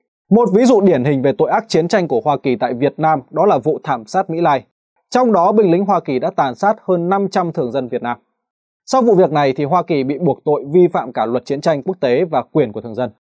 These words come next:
Trong cuộc xâm lược Iraq do Hoa Kỳ lãnh đạo vào năm hai nghìn không trăm linh ba,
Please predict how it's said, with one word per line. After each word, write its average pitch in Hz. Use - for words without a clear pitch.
Trong 269
cuộc 262
xâm 226
lược 180
Iraq 190
do 196
Hoa 160
Kỳ 131
lãnh 147
đạo 151
vào 135
năm 147
hai 151
nghìn 123
không 147
trăm 147
linh 143
ba, 147